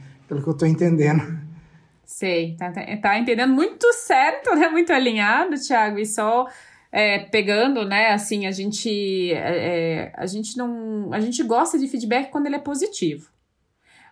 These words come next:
Speaker 2: Quando ele é corretivo, né, ou quando alguma coisa n-, não, não foi legal,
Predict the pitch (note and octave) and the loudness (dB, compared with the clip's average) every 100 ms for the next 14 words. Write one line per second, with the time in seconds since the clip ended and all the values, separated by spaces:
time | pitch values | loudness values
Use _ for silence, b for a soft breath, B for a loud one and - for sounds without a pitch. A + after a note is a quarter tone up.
0 | _ C4+ D#4+ A4 C#4 B3 A3+ G#3+ G3 G3 | _ 0 0 2 2 2 2 2 2 0
1 | - G#3+ F3+ F3 - G#3+ B3 B3+ A#3 G3+ | -4 -2 -2 -4 0 0 2 0 0 -2
2 | F#3 F#3+ G3 A#3 G#3+ A3+ G#3+ G#3+ G3+ G3 | -2 -4 0 0 0 -2 0 0 2 2
3 | G#3 G#3 G3+ G#3 G3 G3 F3+ F3+ F3 E3+ | 2 -2 -2 -4 -2 -4 -6 -8 -12 -10
4 | F#3+ F#3+ F#3+ F#3+ F3+ G3 E3+ D#3 G3 A3+ | -8 -6 -4 -6 -4 -2 0 0 2 2
5 | A3 G3 F#3 | 2 0 -4